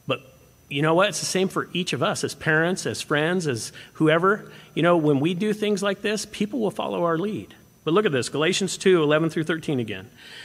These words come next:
"Now, when Peter had come to Antioch," Paul says, "I withstood him to his face." That's a bold statement. That's saying, "I had to do this,"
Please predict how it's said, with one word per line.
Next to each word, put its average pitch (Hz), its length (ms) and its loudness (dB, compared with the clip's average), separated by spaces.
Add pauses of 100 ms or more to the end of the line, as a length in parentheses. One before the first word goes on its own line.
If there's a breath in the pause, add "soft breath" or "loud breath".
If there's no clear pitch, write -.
(120)
"Now, 151 160 2
when 156 140 4
Peter 247 340 -2
had 190 180 -2
come 190 240 0
to 165 80 2
Antioch," 135 680 -2
Paul 139 200 -2
says, 151 360 -2
"I 160 160 0
withstood 175 440 2
him 139 220 0
to 170 180 -2
his 151 160 -2
face." - 500 -10 (460 loud breath)
That's - 160 0
a - 40 4
bold 214 280 4
statement. 160 300 -2
That's 151 140 0
saying, 143 200 0
"I 151 100 0
had 175 260 -2
to 165 60 -4
do 165 220 2
this," - 360 -10